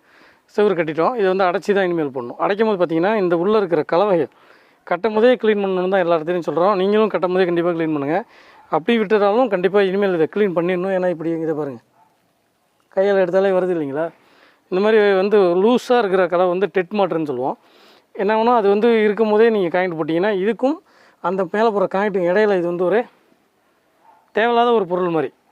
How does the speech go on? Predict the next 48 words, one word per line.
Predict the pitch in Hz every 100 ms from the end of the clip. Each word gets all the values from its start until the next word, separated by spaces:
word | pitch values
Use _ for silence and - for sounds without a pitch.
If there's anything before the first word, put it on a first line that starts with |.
| _ 170
அப்போ | 165
வந்து | 190 214
என்ன | 214
ஆகும்னா, | 202 220
அந்த | 190
இடத்துல | 180 190 214 190
லோடு | 202 190
உங்களுக்கு | 165 156 202
மிஸ் | 170 214
ஆகிறதுக்கு | 208 151 165 240 - _ _ _ _ -
வாய்ப்பு | 185 185
இருக்கு, | 214 190
வெடிப்பு | 226 220 170
வரும். | 117 _ _ _
அதை | 160 156
தவிர்க்கணும்னா | 175 226 226 214 226 214
நல்லா | 190 202
காயின்ட்டை | 185 202 180 156
சுத்தம் | 165 180
பண்ணி | 180 185
கிளீனா | 196 208 202
வச்சுக்கிட்டு | 160 190 160 185
தான் | 277 - _ - - _
சைடு | 196 208
அடிச்சு | 202 170 170
காயின்ட் | 165 151
பண்ணணும். | 147 202 262
கவரை | 180 233 262
வந்து | 214 202
சரி | 190 180
பண்ணிக்கணும். | 160 127 - _ _
இந்த | 170 180
கம்பி | 190 202
வந்து | 196 202
நம்மளுக்கு | 190 165 160 156 147 147 _
போஸ்ட் | 202 190 175
இழுத்தா | 165 175
வரும், | 160 170 285 _ _ _ _ -
அப்படியே | 170 233 240
இருக்கிறது | 233 226 233
மாதிரி | 220 226
இப்படியே | 208 233
வச்சு | 208 196
இப்படி | 208
போட்டோம்னா | 202 190 214 202
என்ன | 180
ஆகும் | 165
பாருங்க, | 143 117